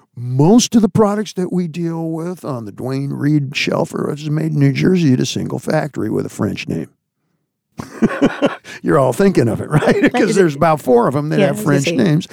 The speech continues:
Speaker 1: and they're all
Speaker 2: Firmenich?
Speaker 1: made, and they're
Speaker 2: <laughs> Yeah.
Speaker 1: all made in New Jersey at one factory.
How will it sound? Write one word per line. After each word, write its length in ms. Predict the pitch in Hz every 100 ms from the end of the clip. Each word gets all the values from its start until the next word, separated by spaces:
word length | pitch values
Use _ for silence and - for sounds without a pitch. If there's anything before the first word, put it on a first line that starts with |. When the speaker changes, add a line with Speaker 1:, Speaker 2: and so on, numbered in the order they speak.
| -
Speaker 1:
and 220 | 185 180
they're 140 | 196 202
all 140 | 220
Speaker 2:
Firmenich? 40 | 214
Speaker 1:
made, 280 | 220 196 - -
and 120 | - 175
they're 80 |
Speaker 2:
<laughs> 20 | 185
Yeah. 60 |
Speaker 1:
all 160 | 202 220
made 200 | 226 247
in 120 | 196
New 100 | 208
Jersey 360 | 202 254 220 165
at 80 |
one 400 | 139 135 127 151
factory. 760 | 160 202 214 208 202 113 95